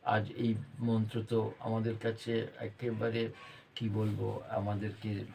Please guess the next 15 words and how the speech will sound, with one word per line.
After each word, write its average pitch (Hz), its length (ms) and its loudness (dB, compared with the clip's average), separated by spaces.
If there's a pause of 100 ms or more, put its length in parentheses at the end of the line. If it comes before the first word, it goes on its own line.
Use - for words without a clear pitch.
(120)
প্রাণ 107 340 2
সঞ্চার 107 580 2
করে। 113 360 2 (420)
আহ, 110 100 0
মৃত 120 340 4 (200)
ব্যক্তিও 120 640 6 (280)
তার 113 220 8
মধ্যে 110 320 2 (100)
প্রাণ 104 360 2
পাবে - 320 0 (520)
এই 113 140 0
মন্ত্র 107 360 0
উচ্চারণ 101 440 -2 (100)
করলে। 98 300 -4 (520)
অন্যদিকে 135 520 -2